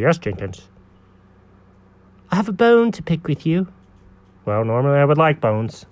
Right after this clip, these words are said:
but from the tone of voice, I think this may not be good for me. Why am I covered in tiny itty bitty hot dog bits?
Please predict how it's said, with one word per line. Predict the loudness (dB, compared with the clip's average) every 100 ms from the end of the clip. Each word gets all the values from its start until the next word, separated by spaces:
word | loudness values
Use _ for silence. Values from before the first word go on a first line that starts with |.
| _
but | -12
from | -8 -6
the |
tone | -4 -2 -2
of |
voice, | 2 2 2 -2 -16 _ _ _ _ _ _
I | -6
think | -4 -4
this | -4
may | -4 -2
not | -2
be | -2
good | -2 -2
for | -2
me. | -6 -10 -16 _ _ _ _ _ -20 -20 -20 -20 -20 _ _ _ _ 0
Why | 4 4 4 2 -4 -14 -20 -20 -20 -20 -20 -20 _
am | 2 4
I | 2
covered | 2 0 2 0 -4 -18 -20 _ -6
in | -2 0
tiny | 0 0 0 0
itty | -2 -2
bitty | -2 -2
hot | -2 -2
dog | -2 -2
bits? | -4 -8 -10 -18 -16